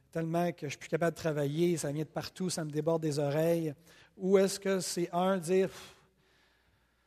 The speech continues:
ma relation avec Dieu. » Tu veux vraiment la vraie réponse, Pasteur Benoît ? Peut-être que la réponse, c'est, « J'ai pas l'impression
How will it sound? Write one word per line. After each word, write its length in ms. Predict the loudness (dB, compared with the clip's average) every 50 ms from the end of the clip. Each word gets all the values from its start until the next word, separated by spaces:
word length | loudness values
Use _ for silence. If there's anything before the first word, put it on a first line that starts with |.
| _ _ _ _ _ _ _ -10
ma 100 | -6 -4
relation 420 | -2 -2 0 -2 -2 -4 -4 -4
avec 200 | -4 -4 -6 -6
Dieu. » 200 | -8 -10 -10 -12 -14 -16 -20 _ _ _ _ _ _ _ _ _ _ _ _ _ _
Tu 80 | -8 -4
veux 80 | -2
vraiment 320 | 0 0 0 2 2 0 0 0 -4 -6 -6 -8
la 160 | -8 -6 -6
vraie 160 | -2 -2 0
réponse, 460 | 0 0 -2 -2 -4 -6 -6 -8 -10
Pasteur 360 | -12 -12 -12 -12 -10 -8 -8
Benoît ? 300 | -8 -10 -10 -14 -16 -20 -20 _ _ _ _ _ _ _ _ _ _ _ _ _ _ _ _ _ _ _ _ _ _ _ _ _
Peut-être 200 | _ -8 -8 -6
que 80 | -6 -8
la 80 | -8 -8
réponse, 340 | -8 -8 -10 -10 -10 -10
c'est, « 220 | -10 -12 -12 -16 -20 -20 -20 _ _ _ _ _ _ _ _ _ _ _ _ _ _ _ _
J'ai 160 | -18 -14 -10
pas 80 | -8 -8
l'impression 680 | -8 -8 -8 -8 -8 -8 -8 -8 -10 -12 -12 -14